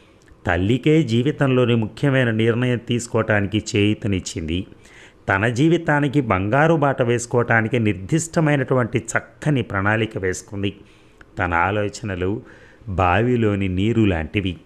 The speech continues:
కానీ శ్రీలేఖ లాంటి ఆడపిల్లలు అలాంటి వాళ్ళు కారు.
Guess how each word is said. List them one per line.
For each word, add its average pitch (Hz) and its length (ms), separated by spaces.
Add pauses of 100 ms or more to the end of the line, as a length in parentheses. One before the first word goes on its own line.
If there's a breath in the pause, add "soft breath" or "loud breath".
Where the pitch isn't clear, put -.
(180)
కానీ 90 360
శ్రీలేఖ 104 720
లాంటి 90 480 (420 loud breath)
ఆడపిల్లలు 87 800
అలాంటి 87 420
వాళ్ళు 90 280
కారు. 92 580